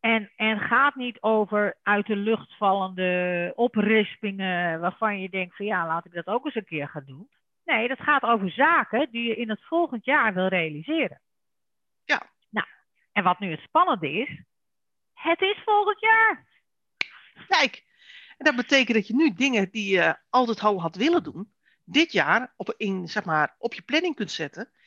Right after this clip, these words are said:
Speaker 2: en kunt gaan, eraan kunt gaan werken, dat je ze ook gaat realiseren. Nou,
Speaker 1: Zeker.
Speaker 2: <laughs> laat dat nou precies een van de dingen zijn waar bedrijfskunde over gaat.
Speaker 1: Ja.
Speaker 2: Het zit, het zit al in de definitie van bedrijfskunde, hè? Bedrijfskunde is, is het, het, het vakgebied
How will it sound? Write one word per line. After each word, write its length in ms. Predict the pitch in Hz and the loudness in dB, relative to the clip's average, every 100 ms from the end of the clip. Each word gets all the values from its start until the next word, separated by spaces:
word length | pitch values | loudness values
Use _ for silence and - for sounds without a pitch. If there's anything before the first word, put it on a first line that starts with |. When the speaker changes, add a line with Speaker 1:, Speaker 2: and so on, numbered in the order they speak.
| _ _ | _ _
Speaker 2:
en 140 | 294 | -6
kunt 160 | 285 - | -4 -4
gaan, 180 | - 233 | -2 2
eraan 220 | 233 196 | 2 0
kunt 180 | 214 - | -6 -6
gaan 160 | 170 | -2
werken, 320 | 262 233 - | 0 0 -2
dat 140 | 233 226 | -8 -8
je 80 | - | -8
ze 80 | |
ook 120 | 208 - | -8 -8
gaat 140 | 160 | -10
realiseren. 760 | 170 156 160 170 254 156 123 - _ _ _ _ _ _ - | -8 -6 -6 -6 -6 -4 -6 -12 _ _ _ _ _ _ -4
Nou, 220 | 170 190 | -2 -2
Speaker 1:
Zeker. 220 | - 226 226 | -4 -2 0
Speaker 2:
<laughs> 40 | |
laat 220 | 277 - _ | 0 -2 _
dat 340 | 180 330 392 | -2 0 0
nou 200 | 302 311 | 0 0
precies 500 | 294 - 302 294 - | -2 -4 -2 -2 -4
een 200 | - 269 | 0 0
van 80 | 247 | 0
de 80 | 240 | -2
dingen 240 | 240 233 | -2 -2
zijn 380 | - 180 196 202 _ _ _ | -2 -2 -4 -6 _ _ _
waar 180 | 170 180 | -6 -6
bedrijfskunde 680 | 175 220 240 - 262 262 | -4 -2 -2 -4 -8 -6
over 180 | 269 277 | -6 -8
gaat. 420 | - 370 - - _ _ _ _ _ _ - | -6 -4 -6 -12 _ _ _ _ _ _ -8
Speaker 1:
Ja. 160 | 180 - _ _ _ _ | -8 -8 _ _ _ _
Speaker 2:
Het 160 | - - | -10 0
zit, 240 | 330 262 | 2 4
het 160 | 254 - | 2 4
zit 160 | 330 311 | 2 2
al 80 | |
in 80 | 294 | 2
de 100 | 277 | 2
definitie 600 | 262 254 247 285 - 202 | 2 2 2 -2 -2 -8
van 140 | 170 160 | -8 -8
bedrijfskunde, 640 | 165 156 160 - 170 165 | -4 -4 -4 -8 -10 -6
hè? 180 | 208 330 | -4 -4
Bedrijfskunde 880 | 240 175 214 311 - - 311 311 302 | -6 -2 2 2 0 -4 -4 -2 -6
is, 280 | - 214 - | -6 -6 -6
is 320 | 220 208 - - | -6 -6 -6 -8
het, 220 | 180 - | -8 -8
het, 200 | 175 - | -14 -8
het 180 | 175 - | -8 -2
vakgebied 680 | 311 - - 233 285 - | -2 -2 -4 -4 -4 -6